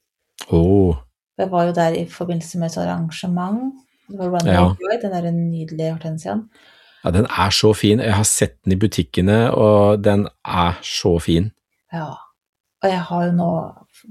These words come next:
Speaker 2: to Runaway Brides i hagen, for det var jo helt uimotståelig. <laughs>
Speaker 1: <laughs> Ja, ikke
Speaker 2: Og da var
Speaker 1: sant.
Speaker 2: det sånn litt grann også, så jeg tenkte så innmari mye på hvor i det heiteste skal jeg sette den, for de er,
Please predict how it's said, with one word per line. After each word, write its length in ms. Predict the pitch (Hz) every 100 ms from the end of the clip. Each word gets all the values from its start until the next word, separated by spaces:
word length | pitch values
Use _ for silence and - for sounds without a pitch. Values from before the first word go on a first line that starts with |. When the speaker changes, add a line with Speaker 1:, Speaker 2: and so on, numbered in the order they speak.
| 208 _
Speaker 2:
to 640 | - 180 185 180 180 196 208 _ -
Runaway 320 | 185 175 175 175
Brides 400 | 175 165 165 - 190
i 60 |
hagen, 320 | 170 165 170 208
for 80 | 180
det 120 | 202
var 140 | 196
jo 240 | - - 165
helt 180 | 170 160
uimotståelig. 600 | 170 160 160 156 147 240 208 -
<laughs> 380 | - 269 - -
Speaker 1:
<laughs> 260 | - - - -
Ja, 120 | - 127 - - -
ikke 160 | - -
Speaker 2:
Og 100 | 202
da 80 | 285 339
var 140 | 359
Speaker 1:
sant. 20 | 381
Speaker 2:
det 120 | 392
sånn 240 | 330 294 311 - _ 320
litt 220 | 359 -
grann 220 | 254 240 262
også, 240 | 220 254
så 160 | - 269
jeg 160 | 269
tenkte 300 | - 294 - 208
så 140 | 214 247
innmari 300 | 208 180 185 180
mye 60 |
på 80 | 185
hvor 140 | 185 196 202
i 60 | 214
det 80 | 214 -
heiteste 420 | 185 - 175 196
skal 300 | - - 175
jeg 100 | 190
sette 540 | - 220 - _ 190 196
den, 220 | 190 190 196 - - -
for 80 | 220
de 80 | 208 -
er, 380 | 196 170 185 214